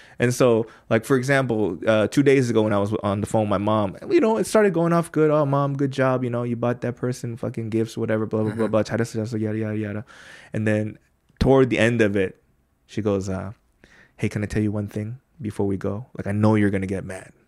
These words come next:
Speaker 1: right? 어, 너 기분 나빠할 거 알아. 그런데 shave your fucking beard." <laughs> And I'm like, "Why, mom? Why?" And she goes, "Uh, you know, you haven't read, like, you know,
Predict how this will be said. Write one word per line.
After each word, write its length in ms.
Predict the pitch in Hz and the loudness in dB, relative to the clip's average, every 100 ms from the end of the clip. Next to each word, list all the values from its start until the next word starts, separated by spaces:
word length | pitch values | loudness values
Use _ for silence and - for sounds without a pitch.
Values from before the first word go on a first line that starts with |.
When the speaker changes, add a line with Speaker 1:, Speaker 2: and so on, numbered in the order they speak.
| _ _ _ - | _ _ _ -8
Speaker 1:
right? 200 | 107 139 _ - - | -8 -8 _ -20 -12
어, 120 | 104 - _ - - | -12 -12 _ -20 -4
너 400 | 120 120 120 117 | 0 2 0 -2
기분 240 | - 120 117 | -4 -2 -2
나빠할 460 | 101 - 107 101 | -6 -4 -4 -4
거 160 | - 104 | -6 -8
알아. 320 | 104 98 92 _ _ _ _ _ _ _ - | -4 -6 -6 _ _ _ _ _ _ _ -12
그런데 380 | 104 101 101 101 _ _ _ _ _ _ _ _ _ _ _ _ | -6 -4 -4 -6 _ _ _ _ _ _ _ _ _ _ _ _
shave 240 | - 107 | -10 -8
your 80 | - | -8
fucking 320 | - - 98 | -12 -20 -20
beard." 240 | - - _ - - - | -20 -20 _ -20 -16 -4
<laughs> 1160 | 139 - - 180 175 - 143 143 - 151 - - _ _ - - | -4 -2 -6 -4 -2 0 -2 -2 -4 -6 -6 -12 _ _ -18 -8
And 80 | - | 0
I'm 80 | 120 | 2
like, 120 | 113 | 4
"Why, 180 | 110 95 82 | 4 2 -2
mom? 240 | - - | -10 -4
Why?" 240 | 98 87 | -4 -4
And 120 | 92 101 | -6 -6
she 80 | 101 | -6
goes, 160 | 95 - - - - - | -6 -10 -20 -20 -16 -8
"Uh, 800 | 98 92 92 90 90 90 95 - _ _ - | -6 -6 -6 -8 -12 -14 -16 -20 _ _ -6
you 80 | |
know, 260 | 101 95 107 | -4 -4 -6
you 200 | 120 113 120 | -2 2 2
haven't 240 | 120 110 | 2 0
read, 380 | 107 110 123 - _ _ _ | 2 0 0 -8 _ _ _
like, 220 | 110 95 - _ _ | -4 -4 -6 _ _
you 60 | 107 | -6
know, 200 | 101 | -6